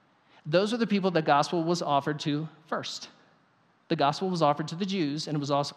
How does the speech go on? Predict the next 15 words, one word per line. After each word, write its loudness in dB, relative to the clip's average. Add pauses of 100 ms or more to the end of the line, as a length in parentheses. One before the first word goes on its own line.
offered -2
to -8
the -4
Arabs. -4 (140)
Paul 2
spent -6
fifteen -2
years -2
in -2
Arabia 0 (220)
before 0
he 0
went 0
to -2
Rome. -2